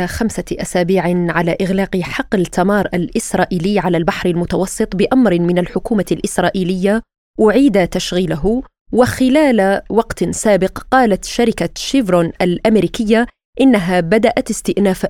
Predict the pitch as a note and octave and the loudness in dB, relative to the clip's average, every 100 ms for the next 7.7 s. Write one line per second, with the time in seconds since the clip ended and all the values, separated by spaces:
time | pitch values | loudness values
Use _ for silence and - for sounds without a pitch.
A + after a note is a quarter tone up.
0 | F#3+ F3+ F#3 G3+ G3 F3 E3 G3+ A#3 F#3 | -2 0 2 2 0 0 2 4 4 2
1 | G3 F3 F#3+ F#3+ B3 F#3+ F3+ G#3 - F#3+ | 2 2 2 2 2 2 0 0 0 -2
2 | F#3 G#3 E3+ D#3+ B3 - - G#3+ G#3 A3+ | 0 0 0 0 -4 -2 0 0 2 2
3 | A3+ G3 G3 G3+ D4 - F3+ G3 A3+ - | 2 2 2 4 2 0 -2 0 -2 -4
4 | _ _ - A3+ G#3 D4 - F#3+ F3+ G3+ | _ _ 2 2 4 -2 0 0 2 4
5 | G#3 - - F#3 G3+ G#3 F#3 F#3+ - C#4 | 2 0 0 2 2 2 0 -4 0 2
6 | G3 E3+ F#3 G3 G3 F#3+ F3+ F3+ E3+ G3+ | 2 2 2 0 2 2 2 2 0 -2
7 | - G#3 G#3 A#3 E3 - - | 0 0 0 2 0 -2 -10